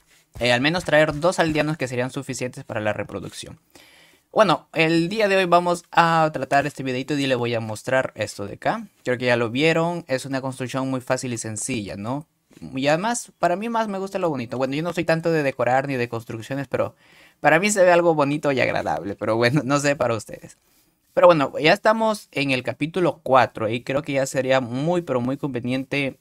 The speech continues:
Miren, acá hay, ¿cómo se llama? El... no sé si el tradeador, el que tradea. Bueno, aunque sí tradea pura basura.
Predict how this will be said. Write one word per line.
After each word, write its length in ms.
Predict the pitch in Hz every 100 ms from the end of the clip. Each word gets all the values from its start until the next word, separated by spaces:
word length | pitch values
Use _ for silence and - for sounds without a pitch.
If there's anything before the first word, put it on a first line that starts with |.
| _
Miren, 280 | - 113 107
acá 180 | 104 107
hay, 340 | 110 110 107 _ _ _ _ _ _ _ _
¿cómo 200 | 135 156
se 160 | - 139
llama? 260 | 147 165
El... 100 | 147 - - -
no 160 | 151 180
sé 160 | 190
si 80 | 185
el 140 | 185
tradeador, 580 | 175 147 131 113 110 92
el 100 | 101
que 100 | 98
tradea. 560 | - 107 117 113 - - -
Bueno, 160 | 131
aunque 200 | 127 131
sí 140 | 123 156
tradea 340 | 147 139 139
pura 180 | 143 135
basura. 520 | 120 - 127 95 -